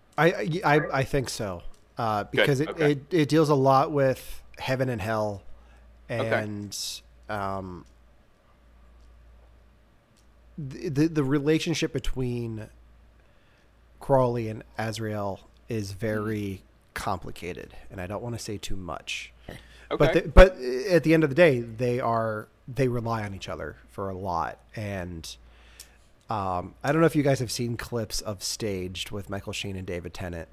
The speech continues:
Speaker 2: I've
Speaker 1: But
Speaker 2: watched
Speaker 1: it
Speaker 2: some of it. It's really good.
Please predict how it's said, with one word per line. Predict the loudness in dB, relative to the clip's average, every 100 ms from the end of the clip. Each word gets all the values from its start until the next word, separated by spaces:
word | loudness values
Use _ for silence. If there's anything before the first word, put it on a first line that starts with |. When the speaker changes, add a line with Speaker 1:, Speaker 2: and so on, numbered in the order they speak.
| -20 -20 -20 -20 -6 4
Speaker 2:
I've | 6
Speaker 1:
But | 10
Speaker 2:
watched | 10 10 0
Speaker 1:
it | -10 -14
Speaker 2:
some | -10 6 8 8
of | 4
it. | 2
It's | 0 -4
really | 4 4 6
good. | 6 6 4